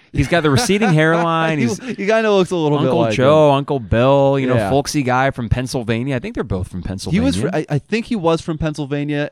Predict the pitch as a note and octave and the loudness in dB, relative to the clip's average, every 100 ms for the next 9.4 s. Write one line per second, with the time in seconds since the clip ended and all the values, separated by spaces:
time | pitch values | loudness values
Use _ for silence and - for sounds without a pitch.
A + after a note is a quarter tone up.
0 | - B2+ B2 A#2+ A#2 C#3 - C#3+ C3+ C3+ | -8 -8 -6 -8 -6 -8 -6 -6 -4 -4
1 | A#2 C3+ C3 B2+ C3 A#2 A#2+ A#2+ A#2+ A2 | -4 -4 0 2 2 2 0 -2 -4 -4
2 | A#2+ - _ _ _ _ _ _ A2+ A2+ | -6 -8 _ _ _ _ _ _ -14 -12
3 | - - - F3 F#3+ F3+ A3 C#3+ C#3+ D3 | -12 -12 -6 -2 2 2 2 4 2 2
4 | B2+ G#2+ C#3+ C3+ - D#3 C#3+ B2+ D#3 D#3+ | -2 -2 0 0 0 0 0 -2 0 0
5 | D3+ E3 D#3+ C3+ A#2 C3+ D3 - - - | 0 0 2 2 2 0 -2 -4 -8 0
6 | G3+ A3+ D#3 D#3 D3 F3 A#3+ A3+ F#3 D#3+ | 2 2 -2 -2 0 -2 -2 -2 0 -2
7 | D#3 D#3+ B2+ C#3+ A3 F3 D3+ D#3+ E3 D3+ | 0 0 0 0 2 0 0 0 0 0
8 | B2+ G#2+ C3+ F#3 G#3 E3+ C3+ C3+ C#3+ C#3+ | -4 -6 -2 0 0 -2 -2 -2 0 0
9 | D3 B2+ E2 | 0 -2 -4